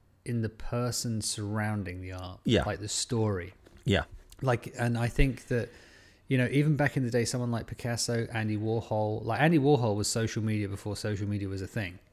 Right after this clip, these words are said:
Speaker 1: Like,
Speaker 2: Yeah.
Speaker 1: even a, a glint in the milkman's eye. And he just got celebrity. That's how he got famous.
Speaker 2: Yeah.
Speaker 1: And the thing is, is that there's that element of, um,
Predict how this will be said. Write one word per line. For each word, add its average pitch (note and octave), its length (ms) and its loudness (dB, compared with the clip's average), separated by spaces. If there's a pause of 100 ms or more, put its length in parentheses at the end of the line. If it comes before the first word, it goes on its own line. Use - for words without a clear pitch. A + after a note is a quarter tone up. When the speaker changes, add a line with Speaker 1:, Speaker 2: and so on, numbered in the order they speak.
Speaker 1:
Like, A2+ 120 4
Speaker 2:
Yeah. C#2+ 140 4 (340)
Speaker 1:
even B2 260 4
a, G#2+ 100 4 (160)
a A#2+ 100 2
glint C#3 400 2
in - 60 6
the B2+ 80 2
milkman's B2 420 -2
eye. F#2+ 260 -2 (600)
And B2 120 4
he D#3 160 8
just D3 320 2
got C3+ 340 6
celebrity. - 880 -2 (120)
That's A#2 180 -2
how B2 180 4
he A2 100 2
got G#2 240 -2
famous. A#2 500 -6
Speaker 2:
Yeah. G#2+ 120 6
Speaker 1:
And A#2 80 0
the A#2 60 -2
thing C#3+ 220 -2
is, A2+ 160 -2
is G#2+ 120 -4
that A2 240 0 (640)
there's B2 200 4
that A#2+ 200 0
element B2 440 2
of, G#2+ 540 -2
um, G2+ 460 -2